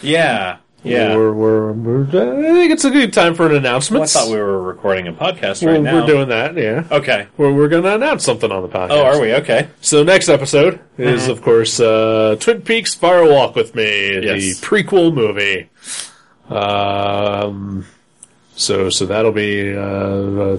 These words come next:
Speaker 2: two and a half hour thing that we do.
Speaker 1: Yeah.
Speaker 2: Hopefully the recorded episode that we make after that won't be that long.
Speaker 1: I agree. <laughs> For,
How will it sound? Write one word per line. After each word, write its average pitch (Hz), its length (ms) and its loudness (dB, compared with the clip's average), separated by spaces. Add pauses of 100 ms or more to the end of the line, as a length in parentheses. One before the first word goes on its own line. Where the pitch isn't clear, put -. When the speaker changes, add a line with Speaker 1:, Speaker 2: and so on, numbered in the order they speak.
Speaker 2:
two 104 180 -2
and 95 80 -6
a 92 60 -4
half 98 180 -6
hour 101 220 -2
thing 104 240 -4
that 107 120 -4
we 110 120 -2
do. 143 320 0
Speaker 1:
Yeah. 262 380 -2 (560)
Speaker 2:
Hopefully 104 500 -2
the 104 320 -2
recorded 143 480 2
episode 151 440 2
that 165 120 4
we 151 140 0
make 139 260 0
after 131 220 0
that 123 180 0
won't 127 180 -6
be 127 140 -2
that 117 220 -2
long. 104 200 -8
Speaker 1:
I 107 120 -2
agree. 101 400 0
<laughs> - 100 -20 (1040)
For, 117 540 0